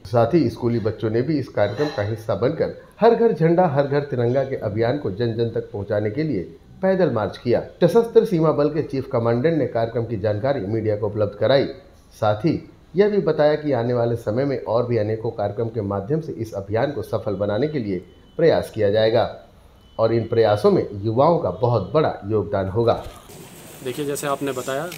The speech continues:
Speaker 2: आ, हर घर झंडा, आ, जो ये मुहिम चलाई जा रही है, अन-, आ, माननीय प्रधानमंत्री महोदय ने भी अभी घोषणा की है और आह्वान की है कि तेरह, चौदह, पन्द्रह अगस्त को सभी अपने भवनों से,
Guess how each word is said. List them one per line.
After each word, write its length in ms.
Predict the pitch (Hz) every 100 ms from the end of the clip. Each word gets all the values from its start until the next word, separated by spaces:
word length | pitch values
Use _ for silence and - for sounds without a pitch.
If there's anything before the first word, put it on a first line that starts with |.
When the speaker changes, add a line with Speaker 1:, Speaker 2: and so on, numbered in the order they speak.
| - -
Speaker 2:
आ, 340 | 123 117 117 117
हर 180 | - 127
घर 240 | 120 139
झंडा, 440 | 120 127 127 135 131 - - - - - - - 143
आ, 320 | 120 117 113
जो 220 | 107 120 127
ये 240 | 123 127 120 120
मुहिम 220 | 117 131
चलाई 320 | 131 117 120
जा 100 | 117
रही 120 | 107 110
है, 200 | 156 170 120
अन-, 260 | 117 123 120
आ, 340 | 113 113 110
माननीय 300 | 120 120 123
प्रधानमंत्री 540 | 120 117 120 120 123
महोदय 300 | 120 113 117
ने 120 | 117 120
भी 140 | 123
अभी 160 | 117 117
घोषणा 400 | 110 - - 113
की 160 | 120
है 120 | 117
और 120 | 123 117
आह्वान 340 | 110 127 156
की 180 | 131 117
है 120 | 156 - - - - -
कि 100 | 127
तेरह, 280 | 123 120 127
चौदह, 260 | 127 123
पन्द्रह 300 | 123 120 127
अगस्त 320 | 120 127 -
को 120 | 131 123
सभी 240 | 117 123
अपने 400 | 120 123 123 120 - - - -
भवनों 280 | 120 135 135
से, 220 | 135